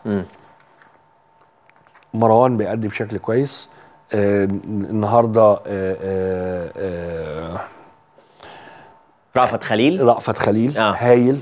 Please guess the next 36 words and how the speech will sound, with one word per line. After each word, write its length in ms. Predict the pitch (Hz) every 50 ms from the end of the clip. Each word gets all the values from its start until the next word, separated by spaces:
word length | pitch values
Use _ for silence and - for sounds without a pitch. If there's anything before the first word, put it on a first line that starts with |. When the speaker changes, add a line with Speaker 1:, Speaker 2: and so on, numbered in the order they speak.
| - -
Speaker 1:
أيوة. 120 | 107 107 117
Speaker 2:
أدى 200 | 117 113 113 107
بشكل 340 | 104 - - 110 - -
كويس. 420 | 107 - - 113 120 131 135 - -
كوكا 340 | - - 113 120 - - 123
بيأدي 420 | 110 110 - - 120 117 107 110
معاك 240 | 104 98 104 117 117 -
كمان 220 | 110 104 117 117
بشكل 280 | 110 - 127 110 123 113
كويس. 340 | - 120 117 123 131 127 - -
Speaker 1:
مم. 140 | 117 117
Speaker 2:
قدوسي 280 | 104 110 135 131 - 117
بيأدي 280 | 110 107 113 127 123 113
بشكل 320 | - - 127 117 - 117
كويس. 460 | 101 - 123 127 143 147 143 - - - - - - - - - - -
فبقى 420 | - - 120 110 117 87 107 107 110
عندك 380 | 143 170 175 165 170 - -
لعيبة 300 | 120 113 120 139 151 147
كتير 280 | 135 - - - 170 170
تقدر 440 | 151 - 165 156 135 135 131 120 113
إن 140 | 107 110 127
أنت 380 | 143 156 147 - 156 151 143 - - - - - _ _ _ -
تغير 420 | 120 101 127 160 175 160 143 127
منهم 320 | 120 139 147 147 135 120
شوية. 380 | 113 - - 95 85 80 73 - - - -
Speaker 1:
آه. 240 | 104 98 92 85 - -
Speaker 2:
م-، 40 | 104
ما 260 | 110 113 82 117 117
بقولكش 440 | 107 117 117 127 139 160 151 - -
اخسر، 280 | 113 - - - - - -
لكن 340 | 78 90 101 - - 101 101
بقول 340 | 110 110 - 151 170 170
لك 220 | 170 165 160 - - - 135
مش 300 | 120 123 123 113 101 101
دي، 260 | 117 135 160 160 - -
يعني، 400 | 120 113 90 82 98 104 110